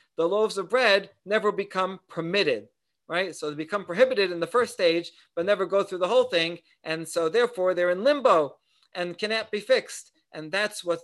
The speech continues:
that's the case I was talking about. That's the kind of loaves that we pick. I guess it happened often enough that,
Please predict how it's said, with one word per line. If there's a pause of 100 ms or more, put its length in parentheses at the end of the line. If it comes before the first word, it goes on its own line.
(100)
that's
the
case
I
was
talking
about. (380)
That's
the
kind
of
loaves
that
we
pick.
I
guess
it
happened
often
enough
that,